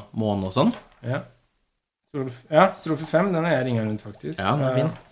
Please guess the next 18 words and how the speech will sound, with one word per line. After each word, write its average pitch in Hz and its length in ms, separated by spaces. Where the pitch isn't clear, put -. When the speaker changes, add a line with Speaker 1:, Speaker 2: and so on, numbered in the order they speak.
Speaker 2:
men 156 140
det 180 60
er 170 80
altså 196 180
Burs 175 280
sønner 143 260
som 165 220
lo-, 165 240
ja, 127 160
som 156 360
skapt, - 460
så - 180
det 151 80
er 143 120
vel 156 80
da 143 180
Odin 123 260
liksom 139 220